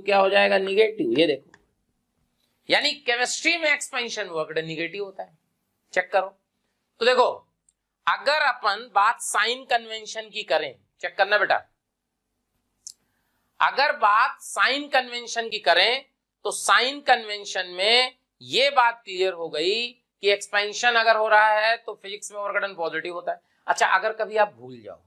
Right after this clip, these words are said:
मान लो भूल गए, क्योंकि भूल जाते हैं, याद ही नहीं रखते, तो जब भी क्वेश्चन आए, क्योंकि क्वेश्चन में भी ध्यान रखना पड़ता है, क्वेश्चन फिजिक्स का है कि केमिस्ट्री का है, तो करना क्या है, ध्यान से फॉर्मूला याद रखो।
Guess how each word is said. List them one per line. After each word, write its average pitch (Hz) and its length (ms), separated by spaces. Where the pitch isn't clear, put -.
मान 139 160
लो 104 120
भूल 104 240
गए, - 160
क्योंकि 156 200
भूल 139 240
जाते 185 320
हैं, - 100
याद 123 220
ही 175 80
नहीं 202 160
रखते, 220 280
तो 170 60
जब 190 140
भी 233 100
क्वेश्चन 233 360
आए, 233 120
क्योंकि 214 240
क्वेश्चन 220 320
में 240 100
भी 247 80
ध्यान 214 180
रखना 226 240
पड़ता 226 260
है, 233 60
क्वेश्चन 214 280
फिजिक्स 185 320
का 220 100
है 214 100
कि 254 180
केमिस्ट्री 143 380
का 185 100
है, 175 100
तो 208 80
करना 220 340
क्या 285 180
है, 269 60
ध्यान 208 240
से 226 220
फॉर्मूला 269 280
याद 190 180
रखो। 170 240